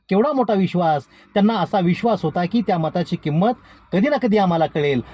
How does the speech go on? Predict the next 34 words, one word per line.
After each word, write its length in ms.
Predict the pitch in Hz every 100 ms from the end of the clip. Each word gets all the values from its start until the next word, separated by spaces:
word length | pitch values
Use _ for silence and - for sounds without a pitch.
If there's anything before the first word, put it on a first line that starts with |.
| -
आणि 220 | 151 180 202 -
आम्ही 240 | 143 185
मत 320 | 143 147 175
ते 300 | 160 139 180
विक्रीला 580 | 135 117 123 143 156 160
काढणार 420 | 143 127 123 131
नाही, 320 | 123 123 180 214 - -
आमचं 300 | 139 127 127
मत 260 | 131 202
आम्ही 200 | 135 139
कोणाला 340 | 143 131 123 120 92
विकणार 360 | 123 - 233 160
नाही. 340 | 127 110 104 120 _ _ _
परंतु 460 | 147 170 170 135 175 - -
माझ्या 240 | 160 175
सर्व 240 | - 208
बांधवांना 460 | 185 165 180 262 254
मला 180 | 214 196
असं 180 | 156 170
म्हणायचं 360 | 156 151 151
आहे, 160 | 135 117 - _ -
आज 260 | 151 156 - _ _ _ _ _ _ -
बाबासाहेबांच्या 680 | 131 139 165 156 143 131 131
अपेक्षेप्रमाणे 640 | 156 143 151 139 131 127
घडतंय 360 | 110 107 175
का? 140 | 160 98 101 _ _ _
आज 240 | 160 180 185 _
बाबासाहेबांच्या 680 | 135 151 196 190 185 190 220
अपेक्षेप्रमाणे 680 | 170 208 - 220 190 180 220
आम्ही 240 | 175 190
त्यांच्या 240 | 202 175 214
त्या 140 | 220
मताचा 340 | 185 165 190
उपयोग 300 | 214 160 226